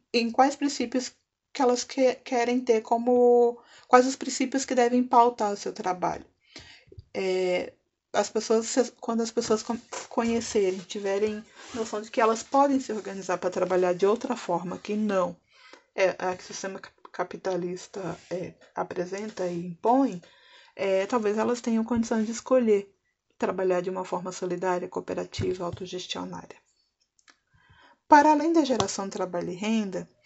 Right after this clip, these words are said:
a economia solidária tem se constituído como uma estratégia de desenvolvimento.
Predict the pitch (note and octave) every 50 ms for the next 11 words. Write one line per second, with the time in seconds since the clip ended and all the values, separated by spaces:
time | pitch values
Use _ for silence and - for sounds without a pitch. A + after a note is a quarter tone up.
0 | - - - - - G3+ G#3 G3+ - A3 G#3 G#3+ A3 A3 A3+ A3+ A#3 A#3 B3+ A3+
1 | A3+ G#3+ A#3 A3+ A3+ A#3 A#3 - C4 C4 C4 - C4+ - B3 A#3 - A#3 - -
2 | A#3 A3+ G#3+ A3+ - - C4 B3 B3 B3 B3 B3+ B3+ - - A#3 A#3+ A#3+ A#3+ A#3+
3 | A#3 A#3+ A#3+ A3 A3 A#3+ B3 B3 C4 B3+ A#3+ B3+ B3+ B3+ C4 C4 B3 A3+ G3 E3+
4 | E3 - -